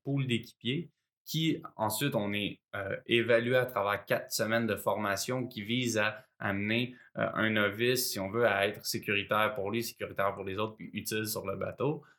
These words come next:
Euh, à... Donc, on est évalué à travers ce processus d'entraînement-là. On apprend aussi les, si on veut, les, les, les bases, euh, de la navigation de mer, la vie à bord, euh, la méthodologie, si on veut,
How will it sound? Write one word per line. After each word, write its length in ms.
Euh, 260
à... 400
Donc, 320
on 100
est 180
évalué 220
à 80
travers 300
ce 80
processus 540
d'entraînement-là. 640
On 140
apprend 440
aussi 320
les, 200
si 280
on 80
veut, 80
les, 140
les, 280
les 200
bases, 720
euh, 240
de 60
la 200
navigation 440
de 80
mer, 220
la 160
vie 220
à 120
bord, 600
euh, 260
la 140
méthodologie, 760
si 100
on 60
veut, 240